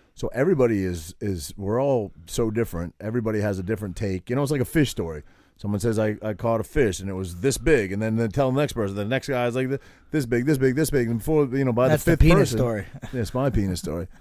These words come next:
Speaker 1: By the fifth person, it's a fucking, you know, they caught a fucking great white shark. You know what I mean? So,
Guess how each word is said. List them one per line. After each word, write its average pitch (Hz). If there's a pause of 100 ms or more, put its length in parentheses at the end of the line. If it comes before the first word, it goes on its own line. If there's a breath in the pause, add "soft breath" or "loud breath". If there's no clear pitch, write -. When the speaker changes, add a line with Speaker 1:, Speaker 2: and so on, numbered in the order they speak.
(180 loud breath)
Speaker 1:
By 123
the -
fifth -
person, 135
it's -
a 113
fucking, 135
you 131
know, 123
they 120
caught 135
a 110
fucking 135
great 139
white 135
shark. 123
You 107
know 110
what 113
I 117
mean? 139
So, 117